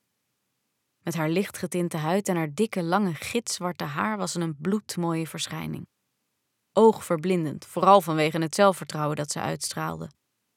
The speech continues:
Rosa schroomde nooit om haar mannetje te staan. Ik legde mijn lepel voorzichtig in de kom, zodat hij geen kletterend geluid zou maken.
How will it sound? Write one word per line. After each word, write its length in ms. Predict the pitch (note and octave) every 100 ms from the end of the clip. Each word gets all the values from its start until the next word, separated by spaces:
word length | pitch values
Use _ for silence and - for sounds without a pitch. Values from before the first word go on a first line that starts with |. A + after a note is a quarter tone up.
| _ _ _ _ _ _
Rosa 400 | G3+ C#4 C4 B3+
schroomde 440 | - G#3+ G#3+ F3+
nooit 360 | E3 F3 A3 G#3
om 80 | F#3+
haar 120 | F3
mannetje 360 | E3 D#3 D3 -
te 120 | -
staan. 380 | - F#2+ F#2 - _ _ _ _ _ _ _ _ _ _ _ _ _ _ _ _ _ _ _ _ _ -
Ik 140 | B3
legde 320 | B3 C4+ -
mijn 200 | G#3+ F3+
lepel 300 | F#3+ A3+ G3
voorzichtig 600 | E3 E3 D3+ A3+ - F3+
in 100 | E3+
de 100 | D#3
kom, 240 | - A3+ A3
zodat 280 | F#3+ F3+
hij 120 | F3 D#3+
geen 260 | G#3 G#3+
kletterend 460 | - G#3+ G3 F#3+ F3+
geluid 340 | G3 G3 D#3+
zou 160 | - C#3
maken. 440 | C#3 - - D3+